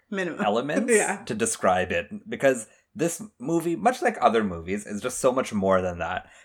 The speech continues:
Speaker 2: But I read it too in our itinerary, and I was just like, "Wow, I M D B, this is a lame description of this film."
Speaker 1: It's really lame. But I also think, like,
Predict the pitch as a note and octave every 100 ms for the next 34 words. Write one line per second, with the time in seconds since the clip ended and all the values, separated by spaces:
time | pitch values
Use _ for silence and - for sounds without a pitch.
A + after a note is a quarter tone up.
0 | - A#2 A#2+ A#2+ C3 B2 - B2 G#2+ G2
1 | F#2 F#2 G2 G2+ C3+ A#2 G#2+ F2+ F#2 A#2+
2 | C3 D3 D3 C#3 C#3 C3 D#3+ F3+ A#2+ G#2
3 | F#2+ G2 F#2 G2 B2 - - _ E3 E3+
4 | G#3 G3 - _ _ C#3 B2+ G#2 G#2 C3+
5 | C#3 A2+ - D3 B2+ - A2+ F#2+ G#2 -
6 | - C#3 G#2+ F2+ G#2 - F#3 E3+ E3+ E3+
7 | F#3 G#3+ D4 C4+ C4+ B3+ C#4 G4+ G4+ A4
8 | D4+ A3+